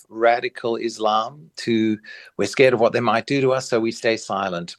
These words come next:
Our authorities are scared of offending the Muslims, so we stay silent.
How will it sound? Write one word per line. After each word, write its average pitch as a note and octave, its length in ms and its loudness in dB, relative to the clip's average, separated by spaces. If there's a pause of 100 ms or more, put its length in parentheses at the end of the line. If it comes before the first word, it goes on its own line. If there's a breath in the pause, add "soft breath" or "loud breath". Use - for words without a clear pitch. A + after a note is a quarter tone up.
(200)
Our G2 260 0
authorities C#3 800 2
are A#2+ 60 -2
scared B2 360 0
of - 120 -6
offending C3+ 520 -6
the G2+ 60 -6
Muslims, F2+ 460 -8
so A2+ 140 4
we A2 100 4
stay G#2 260 -2
silent. F#2 540 -4